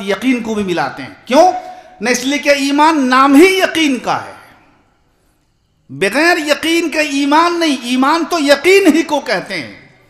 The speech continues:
और यकीन का दारोमदार, ईमान का दारोमदार कल्ब है, दिल है। जो आदमी दिल से कलमा पढ़ लिया है, जबान से अगर वो माजूर है, जबान से कलमा नहीं अदा कर सक रहा है,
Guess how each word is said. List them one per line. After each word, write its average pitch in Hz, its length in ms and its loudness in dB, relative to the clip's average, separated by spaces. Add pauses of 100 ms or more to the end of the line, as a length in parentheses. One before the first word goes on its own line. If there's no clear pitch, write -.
(540)
और 277 180 4
यकीन 277 580 2
का 294 140 0
दारोमदार, 247 1000 4
ईमान 254 420 0
का 269 140 -2
दारोमदार 247 1000 2
कल्ब 302 220 0
है, 175 420 -6
दिल 277 200 -2
है। 127 240 -14 (640)
जो 233 120 -4
आदमी 285 440 2
दिल 294 340 -2
से 311 160 -6
कलमा 269 400 -2
पढ़ 254 280 -2
लिया 233 500 -2
है, 226 240 -6
जबान 254 500 -2
से 285 140 -6
अगर 262 180 -4
वो 262 160 -2
माजूर 208 600 0
है, - 320 -12 (1000)
जबान 165 500 -2
से 254 140 -4
कलमा 233 360 -2
नहीं 240 300 0
अदा 226 240 -2
कर 220 160 -4
सक 185 240 -8
रहा 156 300 -2
है, 107 180 -14